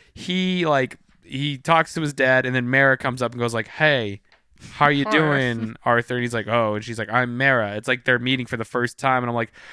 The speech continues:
Speaker 1: "That's weird," because in, in Justice League, you guys had a full-fledged conversation under the water,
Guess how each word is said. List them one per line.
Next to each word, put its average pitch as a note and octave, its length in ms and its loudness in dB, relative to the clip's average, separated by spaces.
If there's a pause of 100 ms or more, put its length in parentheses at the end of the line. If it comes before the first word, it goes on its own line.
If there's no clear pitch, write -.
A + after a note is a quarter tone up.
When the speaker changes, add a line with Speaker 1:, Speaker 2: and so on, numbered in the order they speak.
(200)
Speaker 1:
"That's F#3 300 2
weird," A#2+ 260 0
because C3 320 -4
in, A#2+ 260 -6
in A#2 280 -2
Justice E3 500 0
League, B2+ 220 0
you C3 80 -4
guys C#3+ 240 4
had C3+ 100 0
a A2+ 60 0
full-fledged C#3+ 800 0
conversation B2+ 800 0
under B2 240 0
the A2+ 100 -2
water, A2+ 540 2